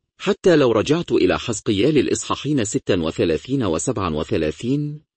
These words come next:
فإن العهد الجديد كان يجب أن يكون مصحوباً ومشيراً إلى انسكاب الروح القدس. إن عطية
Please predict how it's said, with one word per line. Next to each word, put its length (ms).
فإن 320
العهد 360
الجديد 440
كان 280
يجب 420
أن 180
يكون 340
مصحوباً 640
ومشيراً 580
إلى 260
انسكاب 500
الروح 400
القدس. 600
إن 160
عطية 420